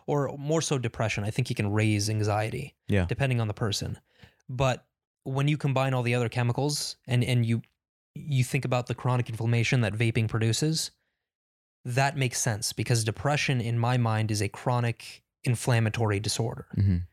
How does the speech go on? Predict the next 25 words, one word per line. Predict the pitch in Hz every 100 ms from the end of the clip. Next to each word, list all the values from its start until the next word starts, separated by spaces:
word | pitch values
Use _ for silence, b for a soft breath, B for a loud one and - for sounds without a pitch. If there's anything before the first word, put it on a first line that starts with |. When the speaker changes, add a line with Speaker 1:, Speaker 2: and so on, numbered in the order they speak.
| _ _ _ _ _ -
Speaker 1:
And | 123
if | -
you |
just | 131 123 -
contribute | 120 - 156 135 120 110 - - _
to | -
more | 127 117 113
chronic | - 120 113
inflammation | 110 117 117 - 113
through | - 143
vaping, | 117 110 110 110
then | 113 107 107 101 _ _ _ _
you're | 123
going | 120 113 107 -
to | 117
likely | 113 113 117 110
see | - 113
an |
out-, | 120 123 - _ -
uh, | 120 113
increased | 131 123 113 - - - _
outcome | 123 113 117
of | 101
that. | 139 82 - _ _ -
Speaker 2:
Mm-hmm. | 95